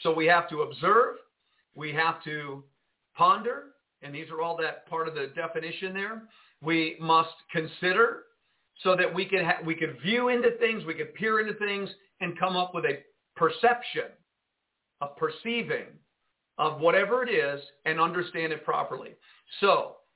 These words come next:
everything going on in the world, everything that we talk about, the things that we read,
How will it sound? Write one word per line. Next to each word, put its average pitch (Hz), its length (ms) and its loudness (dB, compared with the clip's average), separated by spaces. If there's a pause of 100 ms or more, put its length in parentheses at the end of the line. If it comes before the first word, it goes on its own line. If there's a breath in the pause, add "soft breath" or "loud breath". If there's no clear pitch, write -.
everything 202 580 4
going 190 300 4
on 196 160 0
in 214 80 -4
the 214 100 -4
world, 214 460 4 (100)
everything 185 460 0
that 208 100 -4
we 208 120 -4
talk 202 320 4
about, 202 360 2
the 156 80 -4
things 175 260 -4
that 196 80 -4
we 220 120 -8
read, 202 480 -6